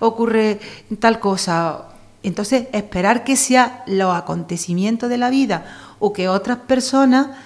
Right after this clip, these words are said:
sean las que nos solucionen nuestra situación, mm, de malestar que vivimos en ese momento, de malestar psicológico. Eso es un error. Los que podemos poner solución a nuestros problemas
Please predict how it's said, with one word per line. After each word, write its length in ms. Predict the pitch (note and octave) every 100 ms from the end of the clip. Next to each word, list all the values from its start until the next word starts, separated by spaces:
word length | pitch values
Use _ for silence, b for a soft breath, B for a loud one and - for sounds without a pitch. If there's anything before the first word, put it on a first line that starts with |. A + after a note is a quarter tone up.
| B
sean 280 | - G3 G3
las 100 | G#3
que 140 | G#3
nos 160 | A3 G3+
solucionen 760 | - F#3 F#3 - G#3 A#3 D4+ - - -
nuestra 360 | G3 G3+ F#3+
situación, 640 | F3 F#3 F#3+ F3 F#3+ G#3+ A3+ B B B B B -
mm, 600 | G#3+ G#3+ G#3 G3+ G3+ F#3
de 140 | F#3
malestar 720 | F3+ E3 D#3+ - F3+ G#3 - -
que 80 |
vivimos 320 | G#3+ F#3+ F#3+ G3+
en 40 |
ese 160 | G3 G3
momento, 440 | F3 F3 E3+ E3
de 60 | E3+
malestar 360 | E3+ E3+ F#3
psicológico. 600 | F3+ G3+ F#3 F3 F3+ - E3 B B
Eso 200 | G3+ A3
es 60 | A3
un 100 | G3+
error. 360 | F3 E3+ F3 - b b b b
Los 120 | G3 F#3+
que 120 | F#3+
podemos 380 | F3+ F3+ G#3+ A#3
poner 280 | A3 G#3+
solución 720 | G#3+ G#3 G3+ G3 G3+ G#3 G3+ -
a 100 | F3+
nuestros 300 | F3+ - F3
problemas 480 | - F3+ F#3+ A#3